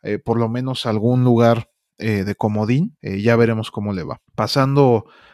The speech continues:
a un análisis rápido de las estadísticas de, de este partido. Stafford con veinticinco de treinta y siete, trescientas sesenta y cinco yardas, un touchdown y una intercepción también. Sigue haciendo su caso para M V P de esta temporada. Eh, bueno,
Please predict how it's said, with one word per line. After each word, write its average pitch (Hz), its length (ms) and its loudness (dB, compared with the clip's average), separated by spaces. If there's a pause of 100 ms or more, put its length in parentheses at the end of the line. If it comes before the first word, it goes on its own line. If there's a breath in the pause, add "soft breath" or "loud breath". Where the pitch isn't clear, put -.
a 104 120 -2
un 123 120 0
análisis 127 540 0
rápido 123 500 -2 (100)
de 107 240 -2
las 98 260 -4
estadísticas 107 840 -4
de, 90 260 -6 (260)
de 101 120 -6
este - 180 -8
partido. 120 540 -2 (120)
Stafford 143 600 0
con 104 580 -6
veinticinco 117 560 -6
de 131 60 0
treinta 113 320 -4
y 107 40 -2
siete, 143 400 -2
trescientas 139 640 0
sesenta 110 260 -2
y 107 40 -2
cinco 131 340 0
yardas, 117 640 0
un 120 200 -4
touchdown 120 540 0
y 110 140 0
una 113 120 2
intercepción 117 580 -4
también. 135 400 2 (120)
Sigue 131 320 2
haciendo 123 360 0
su - 160 -6
caso 117 320 0
para 104 220 -2
M 117 100 -2
V 113 100 -4
P 110 220 -6
de 110 60 -2
esta 110 180 -10
temporada. 123 680 0 (140)
Eh, 104 420 2
bueno, 120 260 2